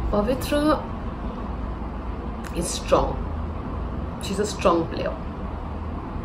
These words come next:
और मेरा जो प्रेडिक्शन है, मेरा, मुझे लग रहा है कि वो एंड तक जाएगी। नॉइद-, वो कुक भी करती है,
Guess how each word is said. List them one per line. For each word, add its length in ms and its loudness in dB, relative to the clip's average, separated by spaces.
और 180 10
मेरा 360 8
जो 140 6
प्रेडिक्शन 420 2
है, 520 -4
मेरा, 280 6
मुझे 180 8
लग 200 8
रहा 120 6
है 80 6
कि 160 0
वो 360 4
एंड 240 4
तक 200 2
जाएगी। 440 -4
नॉइद-, 560 6
वो 120 8
कुक 220 2
भी 140 2
करती 300 4
है, 140 4